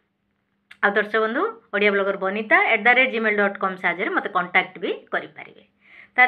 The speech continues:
ଚାଲନ୍ତୁ, ସମୟ ନଷ୍ଟ କରିବାନି, ଆପଣମାନେ ଜମା ସ୍କିପ୍ କରିବେନି, ଆରମ୍ଭରୁ ଶେଷ ଯାଏଁ ଏ କାହାଣୀଟି ଶୁଣନ୍ତୁ। ସ୍ମାଇଲ୍ ପ୍ଲିଜ୍। ଜଣେ ଲୋକ ଗୋଟିଏ ବରଫ ଫ୍ୟାକ୍ଟ୍ରିରେ କାମ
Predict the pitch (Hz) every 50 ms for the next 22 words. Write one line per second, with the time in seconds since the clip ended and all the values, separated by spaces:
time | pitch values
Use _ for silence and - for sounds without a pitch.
0 | 254 262 262 262 285 294 294 330 415 480 453 - 247 220 220 220 220 214 208 208
1 | 247 233 - 240 254 262 285 320 427 539 539 - - - - - - - 220 208
2 | 208 208 208 202 202 190 190 190 185 185 - - - 285 285 285 - 277 269 285
3 | 302 330 427 508 - - 196 202 196 190 190 190 190 - 180 170 - 185 180 214
4 | 311 311 - - 185 175 180 175 165 156 156 254 415 - - - - - 170 160
5 | 151 151 151 - - - _ _ _ _ _ _ _ _ _ - 214 202 190 180
6 | 180 262 381 415 - - 156 - - _ _ _ _ _ _ _ _ _ _ _
7 | _ _ _ _ _ _ _ _ _ _ _ _ _ _ _ - - _ - 196
8 | 214 220 220 226 220 214 202 208 - 277 320 254 196 - - 196 277 453 508 -
9 | - _ _ _ - _ _ - - 190 202 202 214 233 233 - - 233 208 208
10 | - 180 170 233 415 508 - - - 185 175 170